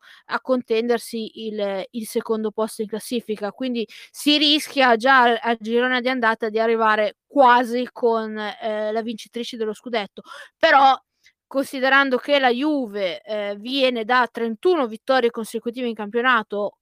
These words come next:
ehm, un numero, non sto neanche a citarlo, ovviamente record, ehm, statisticamente prima o poi, l'hanno detto anche le ragazze, arriverà il pareggio e, ehm, la sconfitta.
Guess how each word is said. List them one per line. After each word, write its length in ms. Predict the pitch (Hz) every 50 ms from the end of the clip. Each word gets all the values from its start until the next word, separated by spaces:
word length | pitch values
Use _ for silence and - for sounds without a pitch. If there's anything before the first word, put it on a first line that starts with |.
| -
ehm, 140 | - 185 165 -
un 120 | - 220 220
numero, 460 | 233 233 226 214 202 196 196 - - _
non 160 | - 208 196
sto 140 | - - 208
neanche 180 | 208 202 -
a 40 | 208
citarlo, 540 | - - 208 - 208 202 196 196 196 - -
ovviamente 520 | 208 196 208 208 214 220 208 208 - 240 247
record, 540 | 240 214 190 - - 214 208 208 208 214 208 - - - - - - - _
ehm, 640 | - 208 214 220 226 214 214 208 208 208 202 190 - -
statisticamente 1000 | - - 277 262 - 302 311 - - 302 - 311 294 294 320 381 381 - 302 -
prima 300 | - 294 311 302 302 294
o 60 | 285
poi, 340 | - - 320 311 311 277 247
l'hanno 240 | 233 233 233 233 233
detto 240 | 233 247 254 - 247
anche 200 | 254 240 - 262
le 100 | 240 233
ragazze, 460 | 226 220 214 240 254 277 - - -
arriverà 480 | 226 214 214 208 226 240 285 294 262 233
il 100 | 214 -
pareggio 580 | _ 233 220 233 233 226 214 202 233 226 220 -
e, 320 | - 233 233 233 233 - -
ehm, 200 | 233 226 220 214
la 100 | 226 226
sconfitta. 720 | - - - 220 220 - - 233 208 202 - _ 196 196